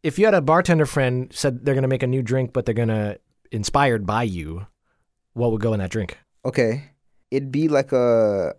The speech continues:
Speaker 2: a orange drink with, like, a red top, and it would be probably, like, a, like, a white liquor, maybe even Hennessy White, it would taste like, it would taste like sweet, and I would put, like, a cantaloupe, but,
Speaker 1: Hmm.
Speaker 2: like, in a ball form.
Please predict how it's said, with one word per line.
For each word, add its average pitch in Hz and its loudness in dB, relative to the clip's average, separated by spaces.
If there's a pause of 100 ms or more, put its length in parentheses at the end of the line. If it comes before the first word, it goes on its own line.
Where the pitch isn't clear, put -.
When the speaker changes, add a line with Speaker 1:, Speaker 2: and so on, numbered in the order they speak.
Speaker 2:
a 113 -6
orange 135 -2 (140)
drink 123 -2 (360)
with, 110 -2
like, 120 0
a 117 0
red 117 2
top, 127 0 (680)
and 120 -2
it 120 2
would 117 -2
be 117 0
probably, 127 0
like, 107 0
a, 104 -2 (400)
like, - -12
a 110 -2
white 110 2
liquor, 147 0 (260)
maybe 139 0
even 120 -4
Hennessy 123 -4
White, 101 -2 (380)
it 135 0
would 143 2
taste 156 2
like, 123 2
it 135 0
would 160 2
taste 175 2
like 123 2
sweet, 196 -2 (180)
and 135 0
I 127 0
would 127 0
put, 139 0
like, 123 2
a 107 2 (220)
cantaloupe, 143 2 (240)
but, 123 0
Speaker 1:
Hmm. 127 2
Speaker 2:
like, 117 0
in 127 0
a 110 0
ball 120 4
form. 139 -2